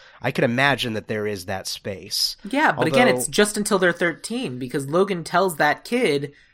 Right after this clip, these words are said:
Speaker 2: as soon as you
Speaker 1: Hmm.
Speaker 2: become a, a yellow or a green or whatever, you're gonna get pulled into the, into the main society.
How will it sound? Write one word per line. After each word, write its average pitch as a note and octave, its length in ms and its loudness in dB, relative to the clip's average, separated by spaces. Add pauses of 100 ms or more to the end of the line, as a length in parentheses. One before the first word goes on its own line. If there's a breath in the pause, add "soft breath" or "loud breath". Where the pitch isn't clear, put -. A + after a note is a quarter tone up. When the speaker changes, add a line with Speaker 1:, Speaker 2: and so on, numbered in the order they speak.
(140)
Speaker 2:
as D#3 180 0
soon G3 300 2
as F#3 220 2
you - 80 -2
Speaker 1:
Hmm. D#3+ 60 -4
Speaker 2:
become F3 380 0
a, D3+ 340 6
a D#3 120 2
yellow D3+ 400 2
or C#3+ 140 0
a C3+ 60 0
green C#3+ 300 -4
or D#3 80 0
whatever, B2+ 440 0
you're C#3+ 220 0
gonna D#3 200 0
get D#3 180 -2
pulled D3 220 -4
into D3 240 -4
the, C#3 460 0
into C#3 240 -8
the C#3 80 -2
main C#3 260 -4
society. C#3 680 -4